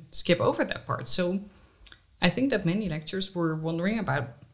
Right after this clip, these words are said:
how engaged are my students? Do they participate? How are they, well, engaged or active? Or how do they participate? Or what do they do when they're at home? So it was more like a black box, and you just hope that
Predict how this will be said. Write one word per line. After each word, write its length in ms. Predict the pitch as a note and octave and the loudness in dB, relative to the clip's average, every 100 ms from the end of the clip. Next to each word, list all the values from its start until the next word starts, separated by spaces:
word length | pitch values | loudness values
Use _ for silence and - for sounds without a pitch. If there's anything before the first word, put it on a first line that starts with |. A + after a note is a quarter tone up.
| _ _ | _ _
how 220 | - D3+ | -2 2
engaged 400 | D#3 D3 C#3+ - | 4 2 4 2
are 80 | C#3 | 2
my 120 | F3 | 0
students? 340 | G3+ B3+ C4 B3+ | 0 2 2 2
Do 160 | F3 E3 | 0 0
they 160 | D#3+ | 0
participate? 840 | D#3+ - - F3+ A3 A#3+ A#3 - - | -2 -6 -4 -4 -4 -2 -4 -6 -10
How 560 | E3 E3 F3 A3+ A3 - | -2 4 6 6 2 0
are 260 | F#3 F3 | 0 0
they, 460 | F3 D#3+ D#3 E3 - - _ _ - | 0 -2 -2 -4 -10 -18 _ _ -4
well, 140 | - | -2
engaged 500 | D#3 D#3 D#3+ F#3+ - | 0 4 4 4 2
or 140 | - - | -2 0
active? 460 | F#3+ F#3+ G3+ G3 - - - _ | 0 0 -4 -6 -14 -20 -20 _
Or 140 | - D#3 | 0 4
how 120 | F#3 | 4
do 160 | F#3 | 2
they 140 | E3 - | -4 -10
participate? 800 | - C#3+ - A#3+ - - B2 - - | -10 -8 -4 2 2 2 -2 -6 -6
Or 320 | D#3 D3+ - - - _ - | -4 -4 -6 -18 -20 _ 4
what 120 | G3 | 6
do 100 | G#3 | 6
they 140 | F3 | 4
do 320 | D#3 D#3 G#3 | 4 8 8
when 180 | G3 D#3 | 8 2
they're 160 | D3 C3 | 2 2
at 100 | C#3 | 2
home? 400 | C#3 A#2+ D3+ - - F#3 | -2 -2 -6 -10 -8 -2
So 240 | - F3+ | 0 0
it 60 | F#3+ | 0
was 140 | F#3+ | 0
more 180 | G3 G3+ | 0 -2
like 180 | G3 G3 | -4 -4
a 60 | |
black 280 | D#3+ D#3 D#3 | 0 0 2
box, 360 | D#3+ - - - | 2 2 0 0
and 360 | E3 E3+ D#3+ F3 | 2 2 0 -4
you 100 | E3 | -6
just 280 | D#3+ C3 - | -4 -6 -2
hope 340 | E3 F3+ G3 | 2 2 4
that 160 | G3+ | 2